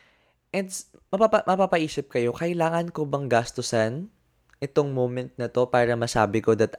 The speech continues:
I'm choosing the best for myself? Masasabi ko ba na I have the options in front of me right now?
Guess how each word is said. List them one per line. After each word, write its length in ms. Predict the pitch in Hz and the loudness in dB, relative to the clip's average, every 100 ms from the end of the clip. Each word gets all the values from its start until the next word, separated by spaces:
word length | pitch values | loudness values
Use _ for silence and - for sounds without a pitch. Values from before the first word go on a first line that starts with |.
| 110 | 4
I'm 400 | 113 117 110 - _ _ _ _ | 4 4 -2 -10 _ _ _ _
choosing 720 | - 117 104 - 110 117 170 190 | -4 -2 0 4 2 2 -4 -10
the 180 | - 107 | -6 -2
best 460 | 104 104 117 - - | 2 2 0 -6 -10
for 240 | - 107 | -4 -2
myself? 880 | 98 92 90 98 98 160 - - - - - - _ _ _ | 0 -2 -2 2 2 2 -4 -20 -20 -20 -20 -20 _ _ _
Masasabi 480 | 135 143 151 120 123 | -6 -2 2 2 2
ko 80 | 127 | 0
ba 160 | 113 120 | 2 2
na 140 | 117 | 2
I 160 | - 110 | 0 -4
have 400 | 107 104 113 113 | 0 2 2 0
the 80 | 120 | -2
options 540 | - - - 123 135 | -2 -4 -4 -2 -2
in 160 | - 113 | -6 -8
front 300 | - 110 120 | -6 -6 -6
of 100 | - | -8
me 160 | 131 131 | -6 0
right 200 | 131 135 | 0 0
now? 420 | 135 139 185 233 | -2 0 0 -2